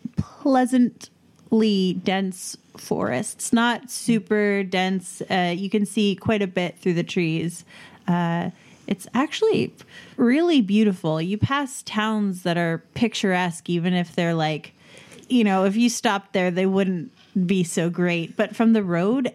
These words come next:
everything looks amazing. It's as if someone judged it from time to time. So you come to, uh,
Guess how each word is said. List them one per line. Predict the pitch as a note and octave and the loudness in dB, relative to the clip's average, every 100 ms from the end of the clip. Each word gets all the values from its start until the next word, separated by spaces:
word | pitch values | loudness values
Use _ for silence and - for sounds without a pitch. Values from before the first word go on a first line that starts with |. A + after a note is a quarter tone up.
| - | -2
everything | F#3+ G#3 C#4 C#4+ G4 F4 | -2 0 -2 0 2 4
looks | A3 G3 - - - _ _ _ - | 4 0 -4 -14 -16 _ _ _ -2
amazing. | G3 F3+ F3+ F3 E3 D#3 C#3+ D#3 | 2 4 6 4 2 0 -2 -2
It's | G3 D#4 | 0 2
as | D4+ B3 | 2 2
if | A#3+ A#3+ - - - | 0 -2 -12 -20 -16
someone | - - G3+ G3+ G3+ G3 G3 - _ _ _ - _ - | -6 -2 0 0 0 0 -2 -6 _ _ _ -20 _ -16
judged | - G3 C#3 - - - | -2 0 0 -4 -12 -14
it | - _ | -18 _
from | - F3 F3 | -8 -4 -2
time | F3+ - - | -2 -2 -4
to | - | -4
time. | - - - A3 - - - - - - - - | -4 -4 -2 -4 -4 -20 -20 -20 -20 -20 -20 -12
So | - G3+ G#3 A3 A3 A3+ A#3 A#3 - - | -2 0 2 2 2 2 0 -4 -16 -12
you | F#3+ G3 | -2 -2
come | F#3+ G#3+ A3 A3 | 2 4 6 4
to, | - A#3+ A#3 A3+ A3+ | 2 2 4 4 4
uh, | G#3+ - G3+ G3+ G3 G3 F#3 | 2 0 -2 0 0 -2 -4